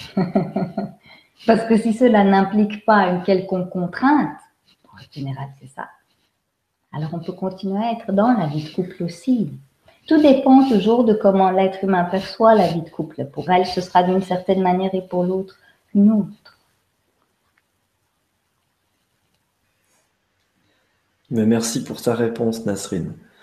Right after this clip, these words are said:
Speaker 1: <laughs>
Speaker 2: Alors, pendant que je te lis la prochaine question, si tu veux, euh, je t'invite juste à reculer un peu ta, ton spot ou je sais pas ce que t'as comme éclairage,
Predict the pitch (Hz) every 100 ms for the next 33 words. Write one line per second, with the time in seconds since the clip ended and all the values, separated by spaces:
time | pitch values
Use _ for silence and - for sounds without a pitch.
0 | - 254 254 - 226 202 - - - -
1 | 180 - _ - - _ _ _ _ _
2 | _ - 117 117 151 151 170 170 151 151
3 | 185 147 123 - 147 196 180 - 147 -
4 | 156 - 151 - 120 139 165 160 - _
5 | 107 117 113 110 107 104 - - - 120
6 | 120 123 131 170 165 117 - - 156 165
7 | 156 165 160 - - 123 117 113 113 -
8 | - _ _ - - - 127 123 - 151
9 | 151 151 - 120 135 - 117 139 135 120
10 | 117 113 117 117 156 156